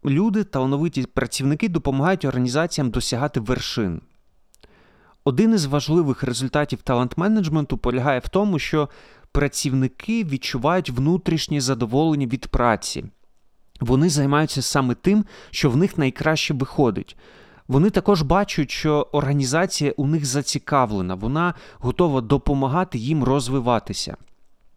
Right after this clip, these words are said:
Це, звісно, придає мотивацію для роботи. Також це формує лояльність до організації.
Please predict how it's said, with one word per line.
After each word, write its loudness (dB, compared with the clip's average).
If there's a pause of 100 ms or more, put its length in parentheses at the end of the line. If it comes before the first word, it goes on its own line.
(260)
Це, 2
звісно, 0
придає 0
мотивацію 0
для 0
роботи. 0 (1120)
Також 0
це 0
формує 0
лояльність 0
до 2
організації. -2